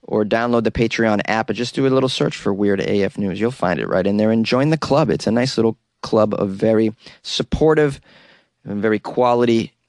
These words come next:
fans of the show, and, and I love every one of them. And, uh, uh, if you can't afford to support the show in that manner, I totally get it. I realize what the cost of living is currently.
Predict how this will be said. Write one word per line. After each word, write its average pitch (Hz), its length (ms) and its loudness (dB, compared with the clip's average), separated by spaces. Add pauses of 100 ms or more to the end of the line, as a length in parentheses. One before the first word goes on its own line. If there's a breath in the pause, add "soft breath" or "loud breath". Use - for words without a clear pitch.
(300)
fans 110 760 0
of 104 180 -2
the 107 80 0
show, 104 380 0 (160)
and, 107 300 -8
and 104 120 -4
I 98 60 2
love 101 480 0
every 107 220 0
one 90 180 -2
of 78 60 -4
them. 76 260 -4 (240)
And, - 200 -16
uh, - 880 -18
uh, - 40 -4 (100)
if 107 120 -2
you 107 80 0
can't 139 300 0
afford 120 380 0
to - 140 -6
support 110 400 -2
the 113 60 -6
show 110 280 2
in 113 240 0
that 107 160 0
manner, 117 420 0
I 104 140 2
totally 123 520 2
get 117 220 2
it. 139 180 2
I 101 120 0
realize 113 800 2
what 107 240 -4
the 107 80 -4
cost 113 340 -4
of 101 100 0
living 123 280 2
is 135 360 0
currently. 160 460 0